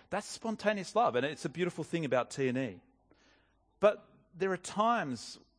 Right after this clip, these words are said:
where, as a church, it's good to have a structure as well.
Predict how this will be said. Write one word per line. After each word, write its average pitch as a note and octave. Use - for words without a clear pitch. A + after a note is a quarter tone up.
where, D3+
as D3+
a D#3
church, -
it's C3+
good E3+
to E3+
have E3
a D#3
structure F#3+
as A#2
well. F3